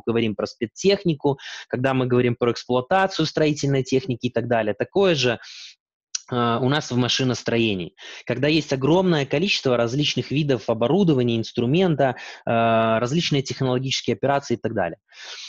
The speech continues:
Самая большая проблема, то, что, э, необходима постоянная актуализация вот этих вот, есть обновление оборудования, есть обновление технологий, это постоянно надо обновлять. Соответственно, мы должны учить тому, что будет,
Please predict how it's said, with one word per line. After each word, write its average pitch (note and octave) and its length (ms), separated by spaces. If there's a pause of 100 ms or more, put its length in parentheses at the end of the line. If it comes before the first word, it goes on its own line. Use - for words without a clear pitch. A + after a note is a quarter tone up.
(580)
Самая G#3+ 380
большая E3 460
проблема, D#3+ 760
то, E3 80
что, D3+ 640
э, - 20
необходима C3 1200
постоянная D#3+ 600
актуализация C3 760
вот A2 200
этих - 260
вот, A2+ 220
есть C#3 320
обновление D#3+ 560
оборудования, C#3+ 560
есть - 160
обновление A#2 460
технологий, E3 520
это C3 140
постоянно D3 560
надо B2+ 280
обновлять. G#2+ 520
Соответственно, E3+ 480
мы F3+ 160
должны D#3 400
учить D3+ 360
тому, D3 220
что B2 240
будет, F3 460